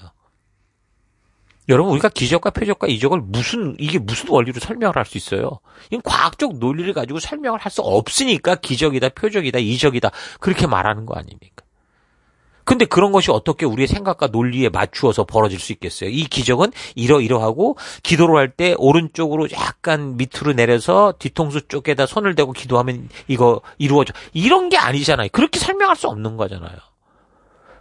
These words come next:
그러니까 이런 사실을 알면서도 사람은 이상하게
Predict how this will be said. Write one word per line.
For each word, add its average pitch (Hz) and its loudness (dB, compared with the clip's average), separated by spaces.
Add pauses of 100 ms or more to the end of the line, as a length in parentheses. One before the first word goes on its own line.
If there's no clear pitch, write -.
(360)
그러니까 - 4
이런 320 6
사실을 285 -2
알면서도 190 -2
사람은 285 -4
이상하게 247 -2